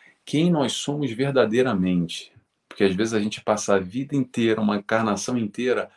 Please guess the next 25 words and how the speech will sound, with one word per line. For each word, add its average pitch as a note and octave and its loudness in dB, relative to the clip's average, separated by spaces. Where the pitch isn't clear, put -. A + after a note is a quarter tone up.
passando G#2+ 0
pano, G#2 2
acreditando G2+ -2
que G#2 -12
nós F#2 -4
somos G2 -4
os F2 -10
melhores, F2 4
somos F#2 -6
os - -14
super-heróis, E2+ -4
que B2+ -2
os A2 -2
outros - 4
que - -12
têm C3+ -2
problema, G#2+ 0
eu A2+ -4
não A2 -4
tenho A2 -4
problema G#2 -2
nenhum, G2 0
eu G#2 -4
sou - -4
perfeito. G#2 -2